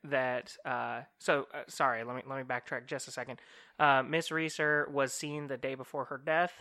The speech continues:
by her son. Um, he reported that she had taken sleeping pills. She had mentioned, like,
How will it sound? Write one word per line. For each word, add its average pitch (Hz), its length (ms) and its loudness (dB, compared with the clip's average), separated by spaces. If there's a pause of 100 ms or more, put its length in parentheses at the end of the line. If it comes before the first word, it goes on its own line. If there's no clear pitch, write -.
by 127 220 2
her 127 160 -6
son. 156 420 -2 (380)
Um, 131 420 2 (920)
he 190 180 0
reported 175 400 4
that 135 220 2 (320)
she - 160 -2
had 147 100 2
taken 165 280 -2
sleeping 151 340 -4
pills. 143 300 0
She - 100 -8
had 131 80 -6
mentioned, 131 340 -8
like, 123 260 -6